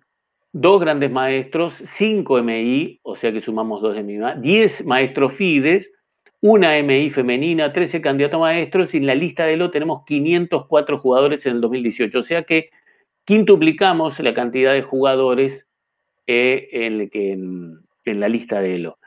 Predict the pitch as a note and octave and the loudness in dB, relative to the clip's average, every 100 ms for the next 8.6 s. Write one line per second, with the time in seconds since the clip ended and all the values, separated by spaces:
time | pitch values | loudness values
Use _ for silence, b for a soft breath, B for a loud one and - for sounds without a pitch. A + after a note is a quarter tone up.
0 | b b - D#3+ G#3 D#3 C#3+ C#3 _ _ | b b 0 2 2 2 0 -2 _ _
1 | _ _ _ _ - G#2 G2+ G2 G2 F#2+ | _ _ _ _ -2 2 2 2 0 0
2 | F#2+ F#2 F2+ - _ - A2+ A#2+ C#3 C#3+ | -2 -2 -4 -8 _ -8 -6 0 0 0
3 | C#3 - _ _ - C#3 C#3 C#3 C3 A#2 | -2 -4 _ _ -2 0 0 0 -2 -2
4 | A2+ C3+ A#2+ A2+ G#2 G2 F#2 G#2+ A2 C3 | 0 0 -2 -4 0 0 0 -4 -2 2
5 | B2 A2 G2+ G#2 G#2 G2+ G2 F2+ - G#3+ | 2 2 -2 -4 -4 -2 -4 -4 -4 -2
6 | F#3 A2+ G2 G2 G2+ G#2+ A2 G#2+ F#2+ F#2 | 0 -2 -2 0 2 2 4 2 0 -4
7 | F#2+ F#2 F2+ E2+ D#2+ - - - - - | -8 -6 -8 -10 -12 -14 -14 -16 -14 -8
8 | G3+ - G#2+ G#2+ B2 | -6 0 2 6 4